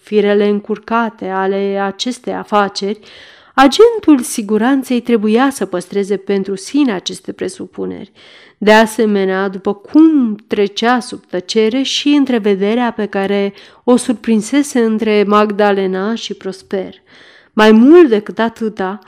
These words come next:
se grăbi chiar, pe cât putu, să facă pe toți să uite acest incident. „În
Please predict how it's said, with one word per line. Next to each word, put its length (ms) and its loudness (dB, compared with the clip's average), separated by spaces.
se 180 2
grăbi 460 6
chiar, 480 -8
pe 120 4
cât 300 0
putu, 500 -6
să 200 4
facă 380 0
pe 160 -2
toți 520 -4
să 120 0
uite 440 -2
acest 380 -10
incident. 720 -6
„În 160 6